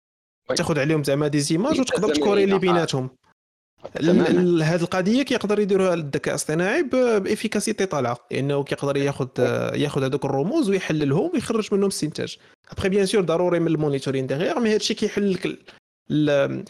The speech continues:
Speaker 2: الباب على انك ممكن ديكريبتي بزاف ديال النصوص، ونقدروا ندويو حتى على داك، آه،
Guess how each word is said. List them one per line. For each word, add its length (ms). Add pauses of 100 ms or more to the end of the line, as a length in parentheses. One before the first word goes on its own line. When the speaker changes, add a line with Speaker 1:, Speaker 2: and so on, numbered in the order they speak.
(160)
Speaker 2:
الباب 400
على 260
انك 280
ممكن 340
ديكريبتي 460
بزاف 420
ديال 160
النصوص، 520 (680)
ونقدروا 640
ندويو 260
حتى 180
على 140
داك، 260
آه، 420